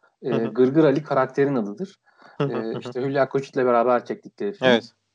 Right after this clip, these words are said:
Speaker 1: O film bence güzel bir komedidir aslında. E,
Speaker 2: Evet.
Speaker 1: ki filmin siyasi yönü de çok güçlüdür.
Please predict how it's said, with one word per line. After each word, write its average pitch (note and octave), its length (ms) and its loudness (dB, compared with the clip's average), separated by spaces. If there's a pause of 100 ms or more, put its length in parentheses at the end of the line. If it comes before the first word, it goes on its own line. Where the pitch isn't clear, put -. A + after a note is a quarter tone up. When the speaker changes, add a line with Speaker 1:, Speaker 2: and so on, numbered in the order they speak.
(120)
Speaker 1:
O E3 100 2
film F3+ 240 0
bence E3 220 2
güzel D#3 340 -2
bir E3+ 100 -2
komedidir D3 420 -2
aslında. G2 500 -6 (600)
E, - 40 -14
Speaker 2:
Evet. D3+ 360 0
Speaker 1:
ki F#3 340 4
filmin D#3 540 -2
siyasi C#3+ 500 0
yönü D#3 280 0
de B2+ 80 -2
çok - 220 -10
güçlüdür. - 540 -10